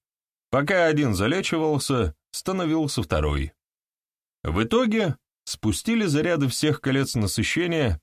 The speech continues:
и прилично просадили запасы магической энергии. Но головоломку отгадали. Видимо, она была связана с каким-то совершенно незнакомым ни Илье,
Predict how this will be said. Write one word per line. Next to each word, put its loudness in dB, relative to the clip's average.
и 0
прилично -2
просадили -2
запасы -2
магической -2
энергии. -2
Но 2
головоломку 0
отгадали. -2
Видимо, 2
она 2
была 0
связана 0
с -6
каким-то -2
совершенно 0
незнакомым 2
ни 2
Илье, 2